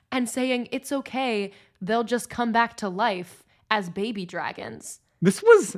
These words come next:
Speaker 2: so needlessly violent. Halfborn Gunderson is trying to do a collage, which I guess the humor of which is that toxically masculine men can have, like, one thing that is not stereotypically,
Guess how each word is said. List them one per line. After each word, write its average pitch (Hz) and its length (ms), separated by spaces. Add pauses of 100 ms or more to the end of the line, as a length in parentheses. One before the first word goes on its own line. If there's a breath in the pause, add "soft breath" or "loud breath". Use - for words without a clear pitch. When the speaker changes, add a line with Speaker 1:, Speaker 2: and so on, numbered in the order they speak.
(200)
Speaker 2:
so 180 720 (160)
needlessly 196 1200
violent. 143 380 (220 loud breath)
Halfborn 320 320
Gunderson 226 420
is 180 100
trying 202 180
to 180 60
do 180 100
a 175 60
collage, 135 500
which 131 320 (340)
I 135 80
guess 202 400
the 165 120
humor 185 420
of 139 140
which 147 260
is 127 180
that 127 300 (200)
toxically 185 480
masculine 147 440
men 127 260
can 135 100
have, 127 80
like, 123 160
one 127 320
thing 131 360
that 123 180
is 107 140
not 123 300
stereotypically, 131 1080